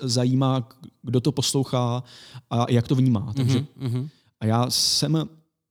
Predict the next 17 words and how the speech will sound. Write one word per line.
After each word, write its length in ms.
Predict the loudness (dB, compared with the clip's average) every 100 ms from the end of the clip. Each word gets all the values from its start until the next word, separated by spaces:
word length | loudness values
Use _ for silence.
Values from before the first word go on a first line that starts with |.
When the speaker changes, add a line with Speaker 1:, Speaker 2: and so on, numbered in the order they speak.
| -20 -12 -10
Speaker 1:
jak 100 | -2
to 100 | 0
říct, 180 | 2
ta 60 | 4
doba 180 | 4 4
se 100 | 2
samozřejmě 340 | 2 4 4
mění 320 | 6 6 4
a 60 | 0
ten, 240 | -2 0 0 -4 -8 -14
ta 100 | -10
komunikace 440 | -2 0 0 0 -2
s 40 |
těma 140 | -2 0
fanouškama 600 | 0 0 -2 -2 -2 -2
je 120 | 0
důležitá. 580 | 2 2 0 0 -6 -8